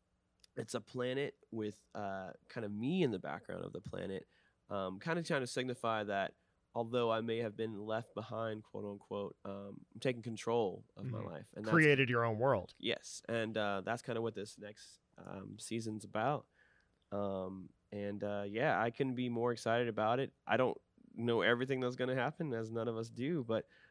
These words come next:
Speaker 1: I, I know what my intentions are. I know what kind of songs I have. I know where my heart is. I know that I am rebuilding and, and, um, restoring and, um, yeah,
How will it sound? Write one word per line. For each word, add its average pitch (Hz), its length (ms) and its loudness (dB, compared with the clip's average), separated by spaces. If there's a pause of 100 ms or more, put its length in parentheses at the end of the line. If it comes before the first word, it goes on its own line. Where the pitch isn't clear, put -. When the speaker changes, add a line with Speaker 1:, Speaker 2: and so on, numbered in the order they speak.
(280)
Speaker 1:
I, 107 200 2
I 113 100 2
know 117 240 4
what 107 140 0
my 107 200 2
intentions 113 440 -2
are. 110 180 2
I 110 40 2
know 107 100 0
what - 120 -4
kind 98 140 -2
of 98 60 -6
songs 143 320 2
I 143 100 0
have. 135 340 2
I 110 40 -2
know 107 380 -4 (300)
where - 120 -2
my 92 120 0
heart 113 300 4
is. 110 260 2
I 107 60 -2
know 98 560 -4
that - 220 -6
I 104 260 -6 (180)
am 104 220 -8
rebuilding 110 680 -2
and, 95 220 -4 (400)
and, 98 340 -6 (160)
um, 50 500 -10 (520)
restoring 113 840 -2
and, 87 200 -6 (460)
um, 50 500 -12 (960)
yeah, 95 280 -2